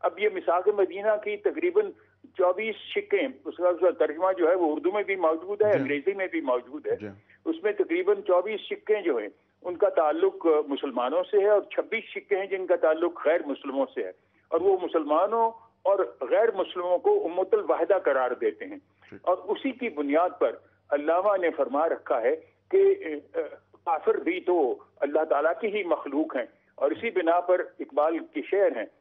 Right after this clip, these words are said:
Speaker 1: जिसमें वो फरमाते हैं कि "अगर हो इश्क तो है कुफ्र भी मुसलमानी, न हो तो मर्द मुसलमान भी काफिर व जंदीक।"
Speaker 2: ठीक।
Speaker 1: तो इससे जाहिर है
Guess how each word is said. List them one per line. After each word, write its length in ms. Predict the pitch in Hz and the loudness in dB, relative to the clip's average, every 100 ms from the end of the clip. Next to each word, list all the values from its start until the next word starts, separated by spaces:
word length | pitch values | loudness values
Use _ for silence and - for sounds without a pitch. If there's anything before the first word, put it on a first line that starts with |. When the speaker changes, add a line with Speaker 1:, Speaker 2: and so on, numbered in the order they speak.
| _ | _
Speaker 1:
जिसमें 240 | 135 127 147 | -8 -4 -2
वो 100 | 143 | -2
फरमाते 480 | - 139 151 160 170 | -2 -2 0 0 0
हैं 240 | 170 151 | 0 -2
कि 100 | 156 | -2
"अगर 280 | - 151 170 | 0 0 2
हो 220 | 208 208 | 2 2
इश्क 280 | 202 - - _ _ _ _ - | -2 -2 -14 _ _ _ _ -2
तो 80 | 143 | -2
है 80 | |
कुफ्र 340 | 143 214 202 170 | 0 0 2 0
भी 200 | 131 117 | -2 -6
मुसलमानी, 680 | 120 - 123 110 113 101 95 _ _ 98 127 | -6 -4 -2 -2 -4 -6 -16 _ _ -8 -4
न 40 | |
हो 500 | - 165 208 233 - _ | 0 4 4 2 -4 _
तो 60 | 139 | -4
मर्द 260 | 147 147 151 | -2 0 0
मुसलमान 640 | 143 135 131 123 151 165 | -2 -2 -2 0 0 0
भी 120 | 143 | -2
काफिर 460 | 139 147 147 147 131 | -4 -2 0 0 0
व 120 | 127 | 0
जंदीक।" 500 | 123 117 107 135 - - _ _ | 0 -2 -4 -12 -12 -20 _ _
Speaker 2:
ठीक। 120 | 113 - _ _ | -18 -18 _ _
Speaker 1:
तो 120 | - - | -10 -8
इससे 300 | - - 247 | -8 0 0
जाहिर 440 | 185 - - 214 | 2 2 2 2
है 120 | 147 | 0